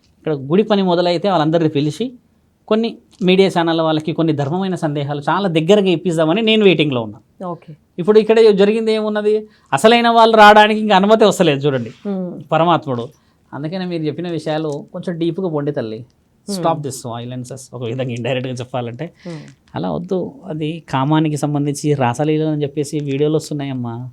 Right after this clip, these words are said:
Speaker 2: Hmm.
Speaker 1: ఇంత అసేం అనిపిస్తది.
Speaker 2: అవును.
Speaker 1: ఒక రుద్రాక్ష వేసుకుంటేనే "పవిత్రమైన వాడా, నువ్వు బాగుంటావు రా, ఇక పైన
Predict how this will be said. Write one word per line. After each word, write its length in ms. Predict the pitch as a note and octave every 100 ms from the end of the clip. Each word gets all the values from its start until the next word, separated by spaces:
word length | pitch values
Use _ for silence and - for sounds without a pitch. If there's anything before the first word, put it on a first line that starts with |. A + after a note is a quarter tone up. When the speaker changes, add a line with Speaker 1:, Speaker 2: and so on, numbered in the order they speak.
| A3
Speaker 2:
Hmm. 300 | F#3+ E3 D3 _ D#3
Speaker 1:
ఇంత 100 | D#3
అసేం 320 | C#3 F3 F3
అనిపిస్తది. 640 | D#3 D3 - C3+ C3+ B2+ F#3
Speaker 2:
అవును. 240 | E3 C#3 _ _ _ _ - - - _ _ - -
Speaker 1:
ఒక 120 | C3
రుద్రాక్ష 460 | C3 B2 C#3 C#3+ -
వేసుకుంటేనే 680 | B2+ - B2 C3 C3 C#3+ D3+ _ _ _ _ -
"పవిత్రమైన 560 | C3 C3 B2+ C#3 C3+ C3
వాడా, 500 | B2+ A#2+ A#2 B2 C#3+ _ _ _ _ D#3
నువ్వు 200 | C3 B2
బాగుంటావు 480 | A#2+ B2+ B2 B2+ B2
రా, 120 | A2+
ఇక 140 | A2
పైన 520 | G#2+ A2+ A#2 A#2 C3+